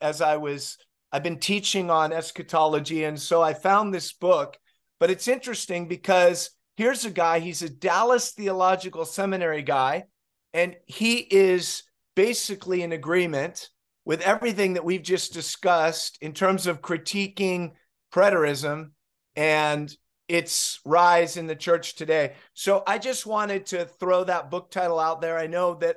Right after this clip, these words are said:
I did not have this book when we discussed this matter before, but I think it's, it's worth,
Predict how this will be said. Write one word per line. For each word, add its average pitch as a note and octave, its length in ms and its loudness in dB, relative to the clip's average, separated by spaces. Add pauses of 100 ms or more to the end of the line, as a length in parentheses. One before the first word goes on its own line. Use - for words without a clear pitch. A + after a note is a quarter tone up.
I E3 120 -4
did E3+ 200 -10
not F3+ 220 -2
have F3 220 -2
this E3 200 -14
book D#3+ 360 -4 (420)
when D3+ 260 -8
we E3 240 -4
discussed D#3+ 640 -4
this D#3 260 -8
matter D3+ 340 2
before, C#3 680 2 (260)
but D3+ 120 0
I D#3+ 60 0
think E3+ 280 -6
it's, - 320 -6 (100)
it's D3+ 240 -4
worth, E3+ 500 4